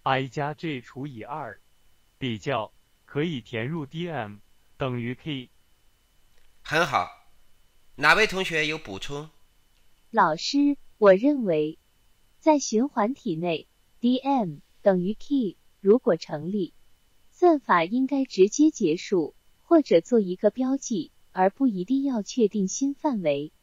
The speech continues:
Speaker 3: 在上节课学习顺序查找时，用了标记变量，我觉得这里也可以使用，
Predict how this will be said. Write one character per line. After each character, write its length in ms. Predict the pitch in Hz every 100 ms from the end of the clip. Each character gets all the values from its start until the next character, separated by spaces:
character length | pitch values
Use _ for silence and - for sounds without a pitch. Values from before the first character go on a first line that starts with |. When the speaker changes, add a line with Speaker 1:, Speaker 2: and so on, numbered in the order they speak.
| _ _ _ _ _
Speaker 3:
在 220 | 330 302
上 260 | - 320
节 220 | 254 202 214
课 180 | -
学 240 | 240 - 214
习 220 | - 208
顺 240 | - 294
序 180 | 226 233
查 280 | - 185 247
找 200 | 269 202
时， 460 | - - 151 165 - _ _
用 160 | 302 254
了 160 | 175
标 240 | - 294 302
记 180 | 277
变 300 | 226 262 214
量， 320 | 202 196 - - _
我 160 | - 196
觉 180 | - 190
得 140 | 247
这 180 | - 262
里 240 | 196 180 202
也 160 | 165
可 200 | - 202
以 180 | 247 311
使 240 | - 180
用， 320 | 139 185 160